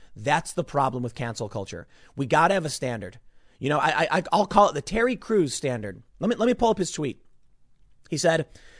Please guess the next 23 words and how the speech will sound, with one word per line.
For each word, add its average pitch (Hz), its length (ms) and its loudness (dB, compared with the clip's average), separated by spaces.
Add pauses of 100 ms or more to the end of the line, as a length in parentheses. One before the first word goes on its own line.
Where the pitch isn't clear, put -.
(240)
"When 139 120 0
I 196 100 6
was 196 180 2
young, 190 180 4
I 170 80 4
was 151 100 2
never 165 180 2
afraid 147 220 2
of 135 60 -4
the 131 60 -6
Klan. 131 400 -2 (180)
It 139 60 0
was 147 180 0
people 196 340 0
like 151 280 0
you, 165 160 4
the 113 80 -4
threats, - 480 -2
the 135 100 -4
intimidation, 165 680 0
discouraging 151 540 0
free 185 260 -2
thought, - 340 -2